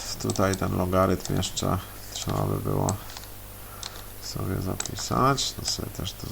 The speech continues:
zmniejsza. Mhm. <clears throat> Dobra, minus logarytm.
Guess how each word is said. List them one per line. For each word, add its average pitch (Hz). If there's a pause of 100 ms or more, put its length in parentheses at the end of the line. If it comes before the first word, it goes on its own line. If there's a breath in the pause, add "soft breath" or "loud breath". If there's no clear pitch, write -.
zmniejsza. 104 (1600 loud breath)
Mhm. 92 (480 loud breath)
<clears throat> -
Dobra, 98
minus 113
logarytm. 117